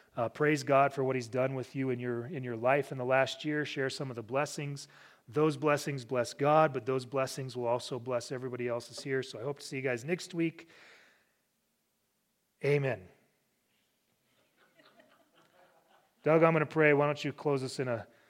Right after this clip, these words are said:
rendition of Great Is Thy Faithfulness, unless you changed the song since I last saw your set list. Heavenly Father, I'm thankful so much for, uh, being able to work through your word, to be able to see the big picture of what you're doing through all these historical events,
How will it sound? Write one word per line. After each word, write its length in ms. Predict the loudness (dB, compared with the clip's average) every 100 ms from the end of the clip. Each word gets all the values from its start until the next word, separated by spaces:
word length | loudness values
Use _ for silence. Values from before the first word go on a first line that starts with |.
| _ _ _ _ _ _
rendition 800 | -2 2 2 2 2 2 2 -6
of 100 | -8
Great 240 | -8 -6 -6
Is 120 | -6
Thy 80 | -10
Faithfulness, 640 | -12 -18 -20 _ _ _ _ _ _ -8
unless 240 | -6 -6
you 60 | -6
changed 280 | -8 -8
the 60 | -10
song 340 | -8 -6 -6 -10
since 180 | -14 -8
I 60 |
last 260 | -6 -6 -8
saw 140 | -8
your 200 | -8 -8
set 260 | -12 -14 -16
list. 220 | -18 -20 _ _ _ _ _ _ _ _ -20 -20 -20 4
Heavenly 240 | 6 6
Father, 320 | 6 8 8
I'm 100 | 8
thankful 380 | 4 0 0 -4
so 180 | -8 -6
much 280 | -4 -4 -6
for, 300 | -4 0 0
uh, 140 | 0 -4 -16 _ _ _ _ _ _ _ _ _ -2
being 200 | 2 4
able 180 | 4 2
to 160 | -4
work 280 | -2 0 -2
through 140 | -2 -2
your 160 | 0
word, 400 | -2 -2 -2 -6 -12 -20 _ -20 _ _ _ _ -16
to 80 | -6
be 80 | -4
able 140 | -2
to 80 | -4
see 160 | -6
the 80 | -4
big 260 | -2 -4 -2
picture 380 | -6 -4 -4 -4
of 80 |
what 200 | -4 -6
you're 80 | -6
doing 360 | -6 -4 -2 -4
through 180 | -2 2
all 160 | 2
these 220 | 2 -4
historical 720 | -6 -10 2 6 6 4 0 -2
events, 500 | -4 -6 -6 -10